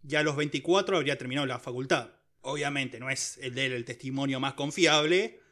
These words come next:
pero más allá de la edad a la que, en la que haya terminado la facultad, es, sí es cierto que tiene un título de ingeniero electrónico.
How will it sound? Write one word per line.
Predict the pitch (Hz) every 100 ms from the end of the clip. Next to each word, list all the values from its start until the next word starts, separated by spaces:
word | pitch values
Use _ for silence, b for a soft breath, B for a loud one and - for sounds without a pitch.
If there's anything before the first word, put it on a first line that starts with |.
| b
pero | 185 190 180
más | 170 170
allá | 165 185
de | 151
la | 127 135
edad | 127 143 147
a | 127
la | 123
que, | 135 127
en | 123 117
la | 123
que | 135
haya | 135 143
terminado | 131 151
la | 147
facultad, | 131 127 175 202
es, | 143 - - -
sí | - - 175
es | 156
cierto | 175 175 165 170 180
que | 143
tiene | 127 135 139
un | 135 131
título | 156 143 131
de | 123
ingeniero | 123 131 139 139 127
electrónico. | 120 117 143 120 117 110